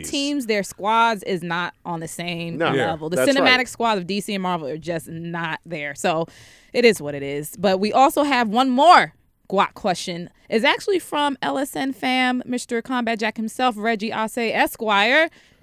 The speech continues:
Speaker 3: Ose.
Speaker 1: Ose, sorry. He asks, "Yo, Fambro Show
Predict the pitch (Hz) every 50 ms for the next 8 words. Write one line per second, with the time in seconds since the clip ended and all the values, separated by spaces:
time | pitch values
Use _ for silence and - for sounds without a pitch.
0 | - - - _ _ _ - 123 131 - - 95 107 107 _ _ _ _ _ _
1 | _ _ _ _ _ _ _ - 185 185 - - 170 170 175 - 269 277 262 262
2 | 254 240 247 247 _ _ _ _ _ _ _ _ _ _ _ - 339 349 294 262
3 | 247 240 247 240 - - - - _ _ _ _ _ _ - 202 240 262 285 -
4 | - 254 262 294 302 254 226 190 165 - - - - 139 117 90 95